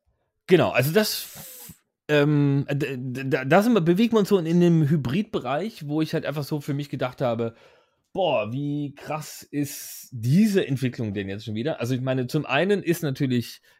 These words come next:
ähm, der, der, wie soll ich sagen, so dieser, dieser, äh, Premium-Ansatz, ähm, ganz kurzes Intermezzo an dieser Stelle, äh, nochmal Dank geht raus an meine Freundin, die mir grad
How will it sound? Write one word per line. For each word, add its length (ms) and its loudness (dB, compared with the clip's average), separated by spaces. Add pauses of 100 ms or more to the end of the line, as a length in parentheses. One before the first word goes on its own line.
(100)
ähm, 580 4 (340)
der, 240 6
der, 340 2
wie 80 2
soll 120 4
ich 80 0
sagen, 280 2
so 120 2
dieser, 300 0
dieser, 500 -2 (240)
äh, 280 -2
Premium-Ansatz, 1040 -4
ähm, 400 -2 (140)
ganz 240 -4
kurzes 420 0
Intermezzo 480 -2
an 80 -6
dieser 180 -4
Stelle, 460 -2
äh, 240 -2
nochmal 380 -4
Dank 180 -2
geht 180 -8
raus 240 -4
an 280 -8
meine 240 -6
Freundin, 420 -10
die 80 -8
mir 140 -6
grad 480 -6